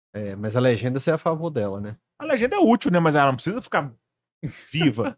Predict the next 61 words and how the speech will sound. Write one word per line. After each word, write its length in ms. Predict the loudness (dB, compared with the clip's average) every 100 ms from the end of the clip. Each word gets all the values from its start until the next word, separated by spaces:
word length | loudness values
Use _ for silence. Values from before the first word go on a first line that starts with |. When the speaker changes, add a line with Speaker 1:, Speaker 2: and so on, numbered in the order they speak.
| -6
Speaker 2:
<laughs> 160 | -6
parecendo 540 | -2 -2 -2 -4 -6 -8
fogos 380 | 0 4 4 2
de 60 |
artifício. 600 | -6 -6 -12 -10 -10 -16 _ _ _ _ _ _
Speaker 1:
O 80 | _
pessoal 200 | 0 0
do 40 | 4
Galo 220 | 4 4
Brothers 600 | 4 6 8 6 2 0
usa 200 | -2 -2
muito, 280 | -2 -4 -4
eles 100 | -4
tão 160 | -4 -2
postando 440 | -4 -2 0 2
bastante 480 | 0 0 -2 -2 -4
corte 260 | -6 -4 -6
do 40 |
Speaker 2:
Ô, 40 | -8
Speaker 1:
Cachorrada. 340 | 2 4 8
Speaker 2:
Galo 160 | 6 6
Brothers, 240 | 4 4
vai 100 | 6
na 80 | 6
legenda 360 | 8 6 6 4
comum, 340 | 4 4 2 0
mano, 160 | 0
que 80 | 0
é 40 | 2
mais 200 | 6 6
de 80 |
boa 180 | 8 6
de 80 | 6
ler, 240 | 6 4
viu? 120 | 4 0
<laughs> 80 | -4
Speaker 1:
Deixa 60 | -10 _ _ _
eu 60 | 2
dar 140 | 6
um 60 | 4
papo 280 | 6 4 4
pra 100 | 2
vocês 160 | 4
aqui. 160 | 6 6
A 60 | 6
gente 160 | 6
sorteou 340 | 4 6 8 8
essa 240 | 8 6
réplica 500 | 8 6 6 4 4
oficial 520 | 4 4 2 6 8 8
da 140 | 6
medalha 460 | 4 4 4 6 6
da 120 | 2
Copa 300 | 2 0 4
do 80 | 4
Brasil 300 | 4 4 2
de 60 |
dois 180 | 2 2
mil 80 | 2
e 20 |
quatorze 560 | 0 0 2 2 2